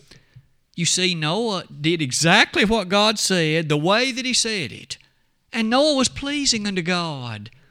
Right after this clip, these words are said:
That ark was built the way. It was built with gopher wood, just like God said. It had three stories, just like God said. It was pitched within and without, like God said. It had one door, like God said.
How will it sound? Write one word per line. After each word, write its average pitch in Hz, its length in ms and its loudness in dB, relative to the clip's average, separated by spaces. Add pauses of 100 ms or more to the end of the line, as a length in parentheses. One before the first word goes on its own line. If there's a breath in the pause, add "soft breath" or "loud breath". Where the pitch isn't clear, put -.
(840 soft breath)
That 160 200 0
ark 156 560 -2
was 123 220 -6
built 139 320 0
the 135 80 0
way. 139 560 -2
It 139 120 -6
was 127 120 -8
built 135 220 -8
with 117 120 -8
gopher 156 400 -4
wood, 165 380 0
just 120 300 -6
like 139 240 -6
God 151 260 -6
said. 196 500 -2
It 151 120 -2
had 135 180 -4
three 160 240 -2
stories, 202 560 -2
just 156 220 -4
like 147 220 -4
God 147 280 0
said. 208 320 2
It 185 60 0
was 160 100 -4
pitched 190 380 -2
within 185 240 2
and 196 80 -2
without, 190 320 4
like 190 200 4
God 208 260 4
said. 247 280 6
It 208 80 0
had 214 180 2
one 220 200 2
door, 240 260 4
like 226 200 2
God 196 200 -2
said. 233 500 -6